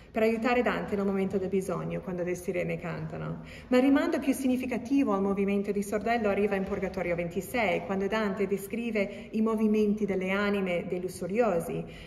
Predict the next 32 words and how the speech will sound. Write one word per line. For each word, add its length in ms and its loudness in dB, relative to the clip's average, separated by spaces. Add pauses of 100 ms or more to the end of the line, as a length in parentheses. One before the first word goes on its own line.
(120)
che 140 0
convertono 680 2
le 140 -2
loro 240 -2
tendenze 500 0
carnali 720 -2
in 80 -2
pura 240 0
carità 580 -4
e 80 -4
amore 380 0
per 100 -6
il 80 -4
prossimo. 760 -8 (680)
"Lì 220 6
veggio 420 4
d'ogni 260 2
parte 480 -2
farsi 400 -2
presta 480 -4
ciascun'ombra 1000 -4 (280)
e 60 -8
baciarsi 600 0
una 300 2
con 180 0
una 260 0
senza 360 -2
restar, 600 -6
contente 580 0
e 60 -2
breve 320 -2
festa." 800 -8